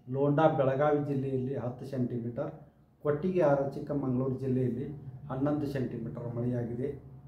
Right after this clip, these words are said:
ಈಗಿರುವ ಹವಾಮಾನದ ಸಿನಾಪ್ಟಿಕ್ ಸ್ಥಿತಿ ಏನೆಂದರೆ, ಪೂರ್ವ ಅರಬ್ಬಿ ಸಮುದ್ರದ ಗುಜರಾತ್, ಮಹಾರಾಷ್ಟ್ರ, ಕರ್ನಾಟಕ ಹಾಗೂ ಕೇರಳದ ಕರಾವಳಿ ಉದ್ದಕ್ಕೂ ಟ್ರಫ್ ಇರುವುದರ ಪ್ರಭಾವದಿಂದ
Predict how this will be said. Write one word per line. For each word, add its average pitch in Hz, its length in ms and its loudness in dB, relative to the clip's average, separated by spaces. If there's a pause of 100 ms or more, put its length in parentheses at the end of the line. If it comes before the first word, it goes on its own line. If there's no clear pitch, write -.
(760)
ಈಗಿರುವ 180 420 8
ಹವಾಮಾನದ 147 720 6
ಸಿನಾಪ್ಟಿಕ್ 139 560 -4
ಸ್ಥಿತಿ 127 280 -8
ಏನೆಂದರೆ, 127 440 0 (960)
ಪೂರ್ವ 175 340 4
ಅರಬ್ಬಿ 151 300 6
ಸಮುದ್ರದ 135 540 0 (640)
ಗುಜರಾತ್, 131 680 0
ಮಹಾರಾಷ್ಟ್ರ, 123 640 -2 (320)
ಕರ್ನಾಟಕ 127 720 -2
ಹಾಗೂ 127 300 -6
ಕೇರಳದ 135 600 0
ಕರಾವಳಿ 127 500 0
ಉದ್ದಕ್ಕೂ 127 500 -2 (640)
ಟ್ರಫ್ 170 300 0
ಇರುವುದರ 147 340 0
ಪ್ರಭಾವದಿಂದ 127 760 2